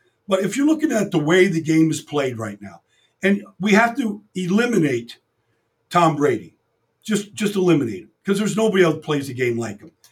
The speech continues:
And Drew Brees is retired. So just eliminate those guys – from the conversation about how to play quarterback. But if you're not mobile, if you can't get away from the rush,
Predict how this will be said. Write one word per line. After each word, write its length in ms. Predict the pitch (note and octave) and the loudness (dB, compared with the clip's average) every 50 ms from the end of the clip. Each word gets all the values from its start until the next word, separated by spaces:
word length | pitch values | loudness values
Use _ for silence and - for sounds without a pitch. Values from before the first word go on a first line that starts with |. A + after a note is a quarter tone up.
| _ _ _ _ _ _ - | _ _ _ _ _ _ -4
And 120 | D#3 D#3+ | -4 -2
Drew 160 | D#3 F3+ G3+ F3+ | 0 0 0 2
Brees 220 | D#3 F3 E3+ E3 | 4 6 4 4
is 120 | D3+ - | 4 0
retired. 460 | D3 C#3+ C3+ - C3 A2+ G#2 G2+ - - | -6 -6 -4 -2 -4 -4 -4 -6 -8 -4
So 160 | F#3+ F#3+ F3 | -4 -4 -4
just 260 | - C4+ A#3+ - - - - | -4 -6 -6 -8 -6 -4 -2
eliminate 560 | F#3+ F3+ G#3 B3+ B3 A#3+ A#3 A3 G3+ G3+ - | 0 2 2 0 0 0 0 -2 -2 -2 0
those 280 | D#3 E3+ E3+ E3 C#3+ | 2 4 4 4 2
guys – 480 | - C3+ B2 A#2 G#2+ G#2+ G#2+ F#2+ - - _ _ _ _ _ _ | 2 -2 -4 -4 -4 -6 -8 -12 -14 -18 _ _ _ _ _ _
from 140 | - D3 | -8 -6
the 80 | C#3 B2 | -6 -4
conversation 720 | - C#3 C3 B2+ A#2+ A#2 - - A#2+ A#2 A2 - A#2 A#2 | -2 -2 -2 -2 -4 -8 -6 -6 -6 -6 -6 -8 -10 -10
about 280 | A2+ A2 A#2 A#2 A#2 A2 | -8 -6 -4 -4 -4 -6
how 140 | G#2 B2+ C3+ | -8 -8 -10
to 80 | B2+ | -10
play 200 | A2 - B2 A2+ | -12 -14 -16 -16
quarterback. 500 | G#2+ - A#2 A2+ G#2+ F#2 E2 - - _ _ _ _ _ _ _ _ _ _ _ _ _ _ - | -14 -14 -12 -12 -12 -12 -16 -20 -20 _ _ _ _ _ _ _ _ _ _ _ _ _ _ -6
But 300 | A3 A3+ A3+ - - _ _ _ _ - | -4 -4 -4 -6 -10 _ _ _ _ -8
if 220 | G3 G#3 G#3 C4+ | -6 -6 -2 2
you're 180 | D4+ E4 E4 A#3+ | 2 2 2 2
not 440 | F#3 E3 E3+ F#3+ G3 G3+ - - _ _ - C3 | 2 2 2 2 0 -2 -4 -8 _ _ -12 -6
mobile, 500 | C#3 D3 C#3+ C#3+ C3 A#2 G3+ F3+ - _ - | -4 -2 -2 -2 -4 -6 -8 -14 -18 _ -4
if 180 | E3 D#3 D#3 - | -4 -4 -4 -2
you 220 | A3+ C#4 C#4 C#4 - - | -2 0 -2 -2 -4 -8
can't 360 | - F#3 G3+ - - - - _ _ | -4 -2 -2 -2 -2 -6 -14 _ _
get 140 | - F#3+ F#3 | -2 0 0
away 260 | F3+ E3 D#3 E3 D#3+ | 2 2 2 2 2
from 220 | D#3+ D#3 - D3 C#3+ | 0 -2 -4 -6 -6
the 80 | B2+ | -6
rush, 340 | A#2+ B2 A#2+ A2+ A2 - - | -6 -8 -8 -10 -12 -16 -18